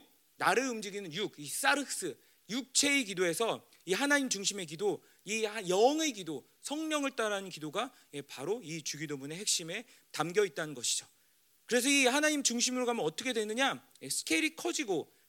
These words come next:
예, 그리고 또 하나님의 통치가 임하게 되고, 예, 그리고 그분 안에서 이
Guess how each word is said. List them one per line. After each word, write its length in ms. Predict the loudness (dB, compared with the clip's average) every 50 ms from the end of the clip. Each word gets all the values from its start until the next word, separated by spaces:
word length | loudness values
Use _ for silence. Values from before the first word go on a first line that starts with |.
| _ -8
예, 140 | -8 -8 -10 -14 -20 _ -16
그리고 180 | -14 -12 -12 -10
또 280 | -8 -6 -6 -6 -8 -12 _ _ _
하나님의 600 | -6 0 2 2 2 2 4 4 4 4 2 2
통치가 520 | -2 -2 2 2 2 2 2 2 0 -2 -4 -8 _ _ _ -10
임하게 380 | -6 0 2 2 2 2 2 0
되고, 420 | -2 -2 0 0 0 0 -2 -6 _ _ _ _ _
예, 80 | -14 -12
그리고 520 | -6 -4 -4 -2 -2 -2 -2 -4 -4 -6 -10 -18 _ _
그분 580 | -12 -10 -8 -8 -6 -6 -6 -4 -4 -4 -2 0
안에서 440 | 0 0 0 -2 -2 0 0 0 -2
이 420 | -4 -6 -8 -8 -8 -10 -10 -12